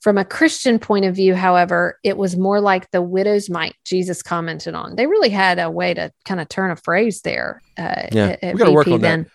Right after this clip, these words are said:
Speaker 2: You talk to S-, Scott Barkley. Hey,
Speaker 1: Yeah,
Speaker 2: hey, uh,
Speaker 1: but
Speaker 2: or Brandon Porter. Hey, you know, Brandon, let's, let's crank things up here, man.
Speaker 1: That's
Speaker 2: We're
Speaker 1: right.
Speaker 2: talking chicken
Speaker 1: So
Speaker 2: feed and widow's mite here.
Speaker 1: But here's what they did. This came from Korea,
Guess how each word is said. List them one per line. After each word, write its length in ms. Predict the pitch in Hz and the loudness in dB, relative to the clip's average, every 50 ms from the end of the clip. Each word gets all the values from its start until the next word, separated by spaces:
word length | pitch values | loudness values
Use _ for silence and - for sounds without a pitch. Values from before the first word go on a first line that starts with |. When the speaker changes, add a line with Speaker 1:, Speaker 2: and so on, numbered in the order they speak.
| _ _ _ _ | _ _ _ _
Speaker 2:
You 80 | 202 | -4
talk 200 | 165 - 165 139 | 0 2 2 2
to 60 | - 104 | 2 -4
S-, 160 | - - - - _ _ _ _ _ - - | -6 -6 -12 -12 _ _ _ _ _ -20 -16
Scott 340 | - - - - 127 113 101 | -14 -10 -2 0 0 0 0
Barkley. 300 | 98 110 104 - 113 - _ _ _ _ _ _ _ _ | -2 -4 -4 -4 -10 -14 _ _ _ _ _ _ _ _
Hey, 180 | 170 180 165 160 | 4 4 6 6
Speaker 1:
Yeah, 200 | 156 214 196 156 | 6 6 6 6
Speaker 2:
hey, 60 | 143 | 4
uh, 80 | 139 | 4
Speaker 1:
but 120 | 135 202 160 | 4 2 2
Speaker 2:
or 180 | 156 143 135 | 4 2 2
Brandon 260 | 127 107 165 180 170 147 | 4 4 4 4 4 2
Porter. 380 | - 151 147 120 95 104 - _ | 2 2 2 2 0 -6 -10 _
Hey, 180 | 151 139 139 123 | 0 0 2 2
you 200 | 117 123 127 127 | 0 0 -2 0
know, 300 | 123 117 113 113 113 _ _ _ | 0 -2 -2 -4 -8 _ _ _
Brandon, 340 | - 139 151 156 156 156 156 | 0 2 2 2 2 0 -2
let's, 200 | - 139 - - | -4 -6 -6 -4
let's 160 | 156 143 - | -8 -8 -4
crank 220 | - - 156 151 | -2 -2 -2 0
things 200 | - 147 135 127 | 0 -4 -4 0
up 160 | 120 127 117 - | 0 0 0 0
here, 140 | 117 104 | -2 -2
man. 220 | 98 98 95 95 - _ _ _ _ _ _ _ _ _ _ _ | -2 -2 -4 -6 -8 _ _ _ _ _ _ _ _ _ _ _
Speaker 1:
That's 120 | 208 - | -4 2
Speaker 2:
We're 60 | 254 | 4
Speaker 1:
right. 100 | 233 175 | 4 4
Speaker 2:
talking 160 | 139 - 135 | 4 2 0
chicken 220 | - - 277 277 254 | 0 6 6 8 8
Speaker 1:
So 200 | 226 202 196 185 | 8 8 8 6
Speaker 2:
feed 300 | 175 160 156 151 147 135 | 6 6 4 4 2 0
and 160 | 127 127 123 | -2 -2 2
widow's 280 | 123 135 135 131 120 117 | 4 6 6 4 4 2
mite 220 | 120 120 113 104 | 0 0 0 0
here. 200 | 101 101 95 90 _ _ _ _ _ - _ _ _ _ | 0 -2 -4 -6 _ _ _ _ _ -20 _ _ _ _
Speaker 1:
But 180 | - 220 220 196 | 0 0 0 0
here's 400 | - - 285 294 311 311 285 - | 0 2 4 6 6 4 4 2
what 140 | 285 277 | 0 4
they 120 | - 240 220 | 4 4 4
did. 300 | 202 208 196 180 175 - _ _ _ _ | 4 4 2 2 -2 -6 _ _ _ _
This 200 | 220 240 269 - | 4 4 4 4
came 300 | - - - 269 262 262 | -6 -6 -4 -4 -4 -2
from 240 | - - 240 214 196 | 0 0 0 0 0
Korea, 720 | - - - - 196 180 180 196 240 220 - 175 185 - | -4 -6 -4 -4 -2 0 0 0 -2 -2 -4 -6 -10 -12